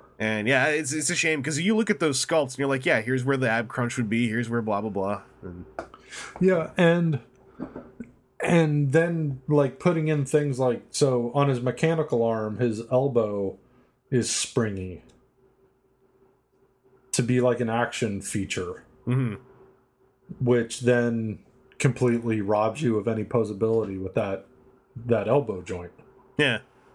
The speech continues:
Speaker 2: Because it won't stay anywhere, it will just spring back. And then his, his jaw is articulated, but again, that has a spring in it, so you can't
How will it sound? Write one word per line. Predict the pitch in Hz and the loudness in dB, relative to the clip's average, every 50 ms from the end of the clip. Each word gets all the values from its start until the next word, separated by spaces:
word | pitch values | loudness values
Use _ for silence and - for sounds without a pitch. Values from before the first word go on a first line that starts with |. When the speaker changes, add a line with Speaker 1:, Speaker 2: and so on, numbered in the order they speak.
| _ - | _ -2
Speaker 2:
Because | - 113 104 104 | -2 0 0 0
it | 107 | 0
won't | 113 113 113 | 0 0 0
stay | - - - 143 147 139 | 0 2 4 4 4 4
anywhere, | 120 107 101 92 98 95 90 92 | 2 -2 -6 -6 -6 -4 -4 -4
it | 90 | -4
will | 92 95 | -6 -6
just | 98 101 92 | -6 -4 -6
spring | - - - 120 104 98 95 | -4 -4 -4 -4 -4 -2 -2
back. | 107 117 110 98 92 - - - - - - - _ _ _ _ _ _ - | -2 -2 -2 -4 -6 -10 -12 -16 -20 -20 -20 -20 _ _ _ _ _ _ 0
And | 135 127 120 123 | 0 2 4 4
then | 123 123 120 | 2 2 2
his, | 120 113 107 101 - - - - | 0 -2 -4 -6 -10 -12 -10 -6
his | - 117 127 120 104 | -2 0 0 0 0
jaw | 101 117 147 165 196 190 156 | 2 2 4 4 4 2 0
is | 131 113 120 | 0 0 0
articulated, | 117 110 - - 123 113 - 113 107 110 113 117 120 120 113 104 | -2 0 0 -2 0 0 0 0 2 2 2 2 2 0 0 0
but | 120 113 | 0 2
again, | 110 131 131 123 123 127 120 110 - | 2 2 2 2 0 -2 -4 -4 -4
that | 107 104 107 110 - | -4 -4 -4 -4 -4
has | - 113 104 101 98 | -2 -2 -2 -2 -2
a | 104 | -4
spring | - - - - 127 127 117 107 | -6 -4 -2 0 0 0 0 -4
in | 98 95 | -4 -6
it, | 95 95 - - | -8 -8 -6 -4
so | - 123 | -2 0
you | 110 104 98 | 0 -2 0
can't | - - 262 226 214 214 262 | 2 2 2 4 4 2 0